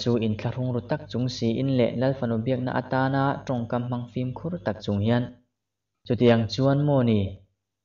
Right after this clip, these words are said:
A khai. I atiba ta nuai maya. Lai chuan a thian pa ham hai zia le trong kam man tur atlak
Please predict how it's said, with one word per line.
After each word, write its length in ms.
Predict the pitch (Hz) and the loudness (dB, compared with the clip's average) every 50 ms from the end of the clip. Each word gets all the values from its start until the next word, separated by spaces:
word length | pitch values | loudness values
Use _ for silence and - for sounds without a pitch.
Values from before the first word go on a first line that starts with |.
| _ _ _ _ | _ _ _ _
A 200 | - 101 98 101 98 - | 4 4 4 4 2 2
khai. 180 | 127 127 117 120 107 - - _ _ _ _ _ _ _ _ _ _ _ - 131 131 | 2 2 2 2 0 -6 -12 _ _ _ _ _ _ _ _ _ _ _ 0 2 4
I 20 | 131 127 - - - - - | 4 2 0 -4 -10 -10 -10
atiba 300 | 117 - - 107 101 101 104 101 | -6 0 0 2 2 2 0 0
ta 80 | 101 104 | -2 -2
nuai 240 | 120 151 180 165 - 117 113 | 0 0 -2 -4 -2 0 4
maya. 200 | 120 123 120 120 123 - - _ _ _ _ _ _ _ _ _ _ _ _ _ _ _ _ - - 104 107 | 6 6 6 4 0 -8 -16 _ _ _ _ _ _ _ _ _ _ _ _ _ _ _ _ -4 2 4 6
Lai 260 | 113 117 113 107 104 107 | 6 8 6 6 4 4
chuan 160 | 123 120 117 | 2 2 2
a 80 | 113 113 | 2 0
thian 280 | - - 113 104 101 101 101 | 0 0 0 0 0 2 2
pa 180 | 120 120 117 117 123 | 4 4 4 4 2
ham 140 | 123 117 107 110 | 2 0 0 0
hai 180 | 110 104 107 104 104 | -2 -2 -2 -4 0
zia 140 | 113 107 104 104 | 2 2 2 2
le 60 | 104 95 - | 2 0 0
trong 200 | - 127 120 113 104 | -2 -2 -2 0 0
kam 120 | 117 117 123 117 131 | 0 -2 -2 -2 -2
man 160 | 127 117 110 104 | -2 -2 -2 -2
tur 140 | - 107 107 113 | -2 -2 -2 -2
atlak 260 | 117 - 135 120 113 | -2 0 -2 -2 -2